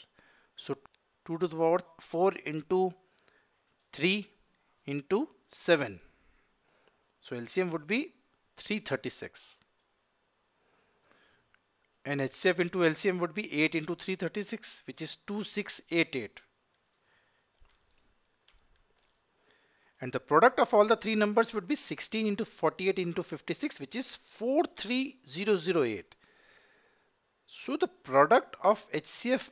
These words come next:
and L C M in case of three numbers is not equal to product of the numbers. This holds true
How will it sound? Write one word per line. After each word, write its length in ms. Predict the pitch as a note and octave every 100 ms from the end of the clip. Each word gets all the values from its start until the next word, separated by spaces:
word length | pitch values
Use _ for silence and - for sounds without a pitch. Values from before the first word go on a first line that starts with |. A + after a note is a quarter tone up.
| -
and 160 | F#3 -
L 160 | D3+ D3
C 280 | D3 - A3
M 160 | B3+ - _ _ _ _ _ _
in 140 | D#3+ E3+
case 340 | - G#3+ G3+
of 140 | G#3+ G3 -
three 220 | - A3+
numbers 400 | A#3 E3 D#3+ G3+
is 160 | G#3+ -
not 220 | F3+ A3+
equal 180 | B3+ G3
to 100 | G3
product 320 | - D#3+ D#3+
of 100 | C#3
the 80 | A2+
numbers. 600 | G2 F2+ E2+ - - - _ _ _ _ _ _ _ _ _ _ _ _ _ _ _ _ - -
This 280 | G#3+ -
holds 320 | - D#3 G3 -
true 240 | A3 C4+